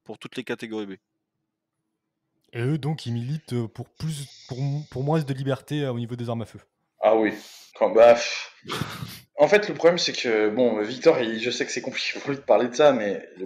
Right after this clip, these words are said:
Speaker 3: parce que la F F Tir, ils sont, ils sont, ils sont tout puissants en France, en fait. Tu préfères, euh, ils peuvent, quand, ils peuvent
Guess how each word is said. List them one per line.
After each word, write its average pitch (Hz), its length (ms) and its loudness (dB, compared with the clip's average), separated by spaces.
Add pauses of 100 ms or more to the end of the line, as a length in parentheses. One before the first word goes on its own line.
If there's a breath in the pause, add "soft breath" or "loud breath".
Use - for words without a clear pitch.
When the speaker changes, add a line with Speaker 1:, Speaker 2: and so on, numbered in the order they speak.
Speaker 3:
parce - 140 -14
que 110 100 -6
la 98 180 -2
F 104 140 -14
F - 60 -18
Tir, 107 180 -6
ils 98 60 -12
sont, - 320 -10
ils 120 60 -8
sont, 131 260 -6
ils 131 60 -18
sont 127 180 -6
tout - 100 -18
puissants - 300 -8
en 101 40 -8
France, - 280 -8
en 85 100 -8
fait. 95 120 -10 (300)
Tu 123 120 -12
préfères, 120 380 2
euh, 101 180 4
ils - 80 -8
peuvent, - 180 -12
quand, 104 180 -12
ils 123 100 -6
peuvent 117 180 -10